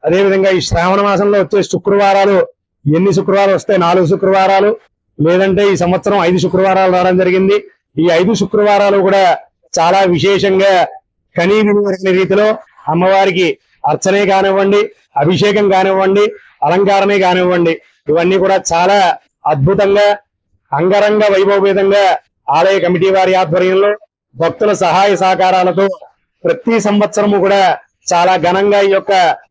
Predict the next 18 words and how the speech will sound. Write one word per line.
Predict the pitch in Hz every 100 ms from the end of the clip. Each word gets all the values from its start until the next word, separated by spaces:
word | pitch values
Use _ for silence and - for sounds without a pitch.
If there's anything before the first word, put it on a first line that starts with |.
| _
అమ్మవారి | 156 180 196 196 185 151 - _ _ _ -
ఉత్సవాలు | 156 - 202 214 196 165 - _ -
నిర్వహించడం | 170 185 185 196 196 185
జరుగుతూ | 170 180 196
ఉన్నాయి. | 196 196 196 196 240 _ _ -
అదేవిధంగా | 156 202 202 196 196 196 175 - _ _ _
కేవలం | 175 170 202 214 190 -
ఈ | 180
యొక్క | 180 180
లక్ష్మీ | 165 - 208
టాకీస్ | 208 202 208 165
ప్రాంతమే | 208 190 196 196 196
కాకుండా | 185 185 190 202 196 156 - _ _ 131
దూర | 151 202
ప్రాంతాల | 220 - 208 208 214 208
నుంచి | 208 202 190
కూడా | 196 196
వచ్చి | 196 - 220